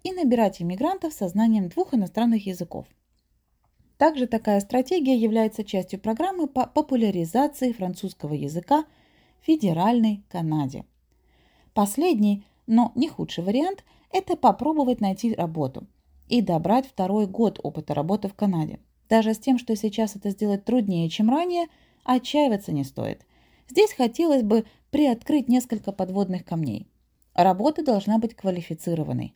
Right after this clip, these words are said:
на чек, с обязательной уплатов на-, уплатой налогов. То есть self-employed, travailleur autonome категорически не будет засчитываться. Можно на полный день,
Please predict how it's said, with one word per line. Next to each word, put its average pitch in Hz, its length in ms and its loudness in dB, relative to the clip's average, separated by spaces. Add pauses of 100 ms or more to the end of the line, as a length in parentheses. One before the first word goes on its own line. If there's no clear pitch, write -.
на 202 180 4
чек, - 340 -8 (340)
с - 120 -18
обязательной 233 580 2
уплатов 208 440 -4
на-, 208 140 -2
уплатой 180 520 -6
налогов. 202 460 2 (580)
То 190 80 -2
есть 175 220 -2
self-employed, 180 720 -2 (240)
travailleur 190 340 2
autonome 160 540 0 (120)
категорически 247 760 0
не 202 160 4
будет 180 320 -4
засчитываться. - 720 -6 (380)
Можно 339 400 4
на 302 140 4
полный 190 420 -2
день, 165 280 -2